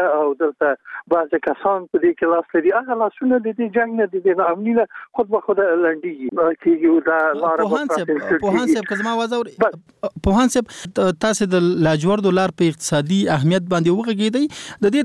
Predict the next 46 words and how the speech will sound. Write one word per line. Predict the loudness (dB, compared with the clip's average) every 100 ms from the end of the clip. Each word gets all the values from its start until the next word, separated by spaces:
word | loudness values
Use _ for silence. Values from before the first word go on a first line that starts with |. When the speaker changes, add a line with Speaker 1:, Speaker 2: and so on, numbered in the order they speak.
| 0
Speaker 2:
تر | -2 0
څنګ | 0 0 2
چې | 2 2
افغانستان | 0 0 0 0 -2
ته | 0 0
په | 0
اقتصادي | -4 -2 0 2 2
لحاظ | 2 0 0
باندې، | 0 2 0
مثلا | 2 0 0
تاسې | 0 2
ویل | 2 0
چې | -2
کارګر | -2 0 0 2
دلته، | 0 0 -2
اه، | -6 -8 -2 0 0
په |
کار | 0 0 2
باندې | 0
اخته | -2 -2 -2
کېږي، | 0 0 2 0 2
د | 0 0
افغانستان | 0 0 0 2 4 4
مالونه، | 4 4 4 2
صادرات | 0 -2 0 0 0 2
نورو | 2 2 2 0 -2 0
هیوادونو | 2 2 0 0
ته | 2
ځي، | 4 4
نورې | 4 2 2
کومې | 2 4 2
اقتصادي | -2 -2 0 0
ګټې | 0 0 -2
دي | -2
چې | -2 -4 -10 -6 0
افغانستان | 0 0 0 -2
ته |
به | -2 -2
راورسېږي؟ | -2 -4 -8 -12 _ -2 0 0 0
Speaker 1:
کله | 0 0
چې | 0
یوه | 2 2 2 2
لاره، | 2 0 0 -2
اه، | -4 -6 -8 -6
د |
یوې | -4 -2